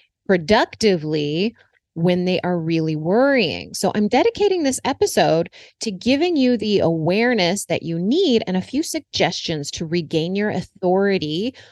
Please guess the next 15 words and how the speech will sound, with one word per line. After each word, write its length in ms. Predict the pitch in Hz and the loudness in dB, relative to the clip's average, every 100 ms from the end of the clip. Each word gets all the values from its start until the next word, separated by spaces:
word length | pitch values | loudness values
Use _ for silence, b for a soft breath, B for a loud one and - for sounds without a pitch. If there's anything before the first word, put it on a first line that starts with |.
| B | B
over 280 | 165 170 196 | -2 0 0
your 240 | 196 180 175 | 0 0 -2
brain 440 | 196 285 269 180 | -2 0 0 -2
and 200 | - 160 | -6 -4
redirect 480 | 170 165 160 165 - | -4 -2 -2 -2 -2
it 120 | - | -4
so 100 | 175 | -4
you 160 | 160 156 | -4 -4
can 140 | 180 | -8
problem 480 | - 165 170 208 202 | -4 -2 -2 -2 -2
solve 520 | - 151 151 196 220 B B B - | -2 -2 0 0 -2 B B B -8
more 680 | 165 170 170 170 180 196 208 | -4 -2 2 4 4 2 0
of 260 | 175 165 151 | 0 -2 -4
the 120 | 165 | -8
time. 640 | - 180 185 156 - - | -6 -6 -4 -4 -6 -10